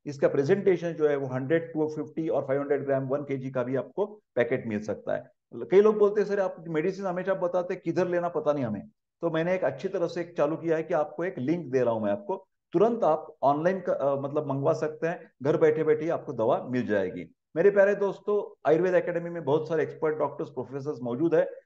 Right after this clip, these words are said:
तो आप किसी को भी कौन सी भी शिकायत है, आईटीपी, एनीमिया, डायबिटीज, मस्कुलोस्केलेटल प्रॉब्लम है, न्यूरोलॉजिकल प्रॉब्लम है, तो हमें कंसल्टेशन के लिए पेड ऑनलाइन कंसल्टेशन सिर्फ हमारे पास है,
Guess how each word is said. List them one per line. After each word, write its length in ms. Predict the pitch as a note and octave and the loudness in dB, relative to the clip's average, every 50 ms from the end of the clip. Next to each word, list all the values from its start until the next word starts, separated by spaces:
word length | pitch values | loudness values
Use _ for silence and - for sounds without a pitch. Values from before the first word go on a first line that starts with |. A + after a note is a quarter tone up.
| _ _ _ | _ _ _
तो 60 | D3+ | 4
आप 180 | D3+ D3+ D3+ - | 4 4 4 -2
किसी 280 | D3+ C#3+ C3+ - G#3+ G#3+ | -6 -8 -6 -8 -6 -2
को 160 | G#3 F#3+ F3 | 0 0 0
भी 120 | D#3 D#3 | 0 -2
कौन 220 | - C3 C3 C3+ C3+ | -2 -2 -2 -4 -4
सी 180 | C3+ C#3 E3+ | -2 -4 -4
भी 320 | E3 E3 F#3+ G#3 G#3 - - - - | -4 -2 -4 -6 -8 -10 -14 -14 -12
शिकायत 340 | D3+ C#3+ - D3+ D3 D3 D3 C#3+ | -8 0 2 2 4 2 2 2
है, 300 | C3 B2 A#2 - - _ _ _ - | 0 0 0 -2 -8 _ _ _ 2
आईटीपी, 420 | C3+ C#3 C3+ C#3 D#3 - D3+ D#3 | 2 2 2 0 -4 -2 0 2
एनीमिया, 420 | D3 C#3 C3+ C3+ C#3+ D3 D3 C#3+ C#3+ | 4 4 4 2 -2 -2 -2 -2 0
डायबिटीज, 340 | B2+ B2 B2 B2 C3+ C#3 | 0 0 0 0 -2 -2
मस्कुलोस्केलेटल 760 | C3+ C3 C3 - - E3+ D#3 D#3 D3+ - D3 C#3+ D3 C#3 D3 | -2 -2 -4 -2 -4 -2 -2 -2 0 2 2 2 2 0 -2
प्रॉब्लम 400 | C#3+ C3 - C#3+ C#3+ C3+ C#3 C#3 | -8 -6 -2 0 0 0 0 -2
है, 60 | C#3+ | -4
न्यूरोलॉजिकल 480 | C#3 B2+ A#2 C#3 D3 C#3+ C#3 C3+ C3 D3 | -4 -2 0 2 0 0 0 -2 -4 -4
प्रॉब्लम 400 | C#3+ - D3 C3+ C3 C3+ C3 C3+ | -4 -2 -2 -2 -2 -2 -2 -4
है, 140 | C#3+ C#3+ - - _ _ _ - | -4 -6 -10 -16 _ _ _ 0
तो 80 | - | 0
हमें 440 | A#2+ A2+ C#3+ D#3 E3+ E3+ - - - _ _ _ _ - | 2 2 2 0 0 -2 -4 -8 -14 _ _ _ _ 2
कंसल्टेशन 600 | D3+ E3 D3+ G#3 A3+ G#3+ A3 D#3+ - C#3 C3+ A#2 | 2 4 6 6 4 4 4 0 -2 -2 -4 -6
के 80 | A2+ | -4
लिए 120 | A2+ G#2+ G#2 | -4 -4 -4
पेड 340 | G#2+ - F3 F3+ F#3+ G3 F#3 | 0 2 4 6 6 6 4
ऑनलाइन 380 | - D#3 D#3 D#3 D#3 D3+ D#3 | 2 0 0 0 -2 -2 -2
कंसल्टेशन 560 | D3+ D3 C3 C3+ C#3 C3+ C3+ C3+ B2+ C3 C3 | -2 -4 -4 -4 -4 -4 -2 -4 -4 -4 -6
सिर्फ 200 | C3 C3+ C#3 - - | -6 -6 -8 -6 -6
हमारे 240 | B2 A#2 A#2+ A#2+ B2 | -4 -4 -2 -4 -2
पास 240 | A#2+ A#2+ A#2 A#2 - D#3 | -2 -2 -4 -2 -2 -4
है, 140 | F3+ F#3 | -4 -4